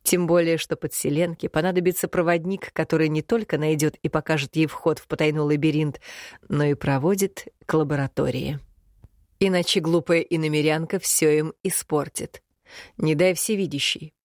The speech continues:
пока девчонка ищет направление, она рискует десять раз вляпаться в неприятности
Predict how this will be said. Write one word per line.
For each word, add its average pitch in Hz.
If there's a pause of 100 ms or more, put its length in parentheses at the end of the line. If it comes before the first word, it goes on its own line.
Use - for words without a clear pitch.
пока 175
девчонка 165
ищет -
направление, 151 (320)
она 185
рискует 175
десять 170
раз 170
вляпаться 165
в 156
неприятности 156